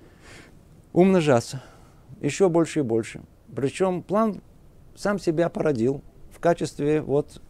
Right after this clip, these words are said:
реализации плана. Он сам себя реализовал, что мы такое не видим нигде вокруг себя, и человек это не в состоянии добиться до сегодняшнего дня приблизительно. Самое сложное, что есть в мире, в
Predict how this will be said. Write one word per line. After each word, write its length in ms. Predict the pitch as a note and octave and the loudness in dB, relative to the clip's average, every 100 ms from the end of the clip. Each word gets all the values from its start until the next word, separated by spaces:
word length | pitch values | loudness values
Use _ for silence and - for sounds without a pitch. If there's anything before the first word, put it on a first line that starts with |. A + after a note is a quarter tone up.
| - - - - - - - - - - | -20 -20 -20 -20 -20 -20 -20 -20 -14 2
реализации 680 | C#3+ D3+ D3+ D3 C#3+ - | 4 6 6 4 2 0
плана. 360 | D3 C3 A#2 B2 | -2 -2 -2 -2
Он 80 | C3 | -4
сам 200 | - E4+ | -2 0
себя 240 | B3+ A3 | 0 4
реализовал, 560 | F#3+ F#3 E3 F3+ E3+ C#3 | 6 6 4 4 4 4
что 160 | - | 0
мы 100 | C#3+ | -4
такое 240 | C#3 C#3+ D#3 | -2 0 0
не 140 | D3+ | 2
видим 460 | C3+ D#3+ C#3 C3 C#3+ | -2 -2 0 2 2
нигде 340 | F3 G3 E3 | 2 2 2
вокруг 340 | D3 C#3 D3 C3 | 2 0 -2 -4
себя, 300 | D3 D3+ D#3 | -4 0 0
и 40 | |
человек 380 | D#3 D3 C#3+ C#3+ | -2 -2 -2 -2
это 240 | C#3+ B2 - | -6 -8 -10
не 140 | - C3 | -6 -6
в 60 | |
состоянии 540 | B2+ C#3 D3+ C#3+ C3+ C3 | -4 -4 -2 -2 -4 -6
добиться 440 | A#2 A#2 A2+ A#2+ B2 | -2 0 0 -4 -4
до 100 | A#2 | -6
сегодняшнего 560 | - B2+ B2 A2+ B2 A#2 | -4 -4 -6 -8 -8 -6
дня 160 | B2+ | -8
приблизительно. 680 | B2 A#2 A#2+ - - - D#3 - - - - - - - - - - - | -8 -8 -8 -8 -12 -12 -14 -16 -20 -20 -20 -20 -20 -20 -20 -20 -18 -16
Самое 380 | - G3 A3 G3+ | 0 4 4 4
сложное, 360 | - F#3+ F3 D#3+ | 4 2 4 -2
что 180 | - | 2
есть 180 | D3+ C3 | 0 2
в 40 | A2+ | -2
мире, 360 | G#2+ A#2+ D#3+ - | 0 0 -4 -8
в 260 | A2 A2 | -8 0